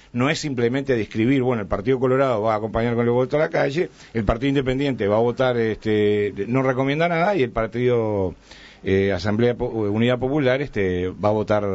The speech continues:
anulado. Eh, creo que es justamente meterse en la entraña de cada uno de los partidos para entender cómo esos alineamientos generan unas problemáticas políticas que son, por supuesto, muy interesantes de, de analizar y de reflexionar.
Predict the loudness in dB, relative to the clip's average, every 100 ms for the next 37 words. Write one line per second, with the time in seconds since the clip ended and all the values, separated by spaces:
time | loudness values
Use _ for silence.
0 | -4 -4 0 0 0 -4 -10 -20 -20 -20
1 | -6 0 2 0 0 2 2 2 0 0
2 | 0 -2 -12 _ _ _ -20 -18 -4 -2
3 | 0 0 -2 -4 -2 0 2 0 0 -6
4 | -8 -8 _ -20 -14 -2 0 0 -2 -6
5 | -4 -2 0 0 0 0 -2 -6 -4 0
6 | 0 0 0 0 0 -4 -2 -4 0 -2
7 | 0 -2 2 2 0 -2 -2 0 -2 -4
8 | -8 -14 -2 0 0 -6 -4 -2 -2 -2
9 | -2 -2 0 -2 -4 -4 0 2 2 0
10 | -4 -8 -18 -18 -2 0 0 0 0 0
11 | -2 -4 -4 -2 -2 -2 -4 -6 -4 -6
12 | -4 -4 -2 -2 0 -2 -2 -2 -2 -2
13 | -2 -4 -2 -2 0 -2 -4 -6 -4 -4
14 | -4 -4 0 0 0 -2 -6 -6 -2 0